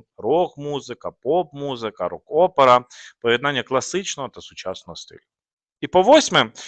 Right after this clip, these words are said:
в повоєнний час було створено авторитетні міжнародні організації, наприклад, юнеско,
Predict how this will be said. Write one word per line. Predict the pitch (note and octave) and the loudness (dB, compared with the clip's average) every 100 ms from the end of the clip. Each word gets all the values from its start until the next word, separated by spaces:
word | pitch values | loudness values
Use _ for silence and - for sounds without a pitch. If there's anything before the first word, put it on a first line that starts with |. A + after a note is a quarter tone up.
| - _ | -20 _
в | |
повоєнний | D3+ D3+ F#3 G3+ E3 B2 | -2 0 0 2 0 -2
час | - D3+ E3+ F#3 A#2+ | -2 4 6 6 4
було | G#2+ G#2 | -2 -2
створено | - B2+ D3+ C#3 A#2 | -4 -2 0 0 0
авторитетні | G#2+ - G#2+ F#2+ C3 A#2 G#2+ | -4 -4 -6 -2 -4 -6 -10
міжнародні | G2+ G2+ A2 G#2+ F#2+ | -6 -2 0 0 0
організації, | F#2+ F#2 E2+ D#2 - G2+ | -4 -6 -8 -10 -6 -6
наприклад, | G#2 G#2+ F#2+ F2 | -6 -10 -10 -6
юнеско, | C3 G#2 D#2+ - D3 F#3+ | -6 -6 -10 -4 -2 -2